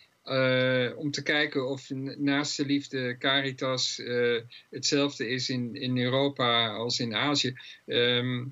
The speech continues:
ja, het is wederom een vraag, denk ik, die jij, Paul, kunt, eh, beantwoorden. Eh, wordt er in Azië anders omgegaan met corona dan in het Westen? En, en, en als we dan vooral in, in,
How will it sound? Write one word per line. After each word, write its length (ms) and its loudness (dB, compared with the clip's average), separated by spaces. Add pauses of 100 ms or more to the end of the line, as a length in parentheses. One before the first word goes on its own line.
ja, 120 2
het 80 0
is 60 -6
wederom 340 2
een 80 -2
vraag, 220 -4
denk 180 -4
ik, 120 -12
die 120 -2
jij, 260 2
Paul, 240 -4
kunt, 320 -8
eh, 360 -2
beantwoorden. 880 0 (280)
Eh, 240 2
wordt 180 0
er 100 0
in 140 0
Azië 420 0
anders 380 -4
omgegaan 560 -2
met 140 0
corona 440 0
dan 200 -4
in 100 -4
het 140 -4
Westen? 360 0
En, 180 -4
en, 260 -4
en 280 -4
als 240 2
we 60 2
dan 180 0
vooral 320 0
in, 300 0
in, 400 -2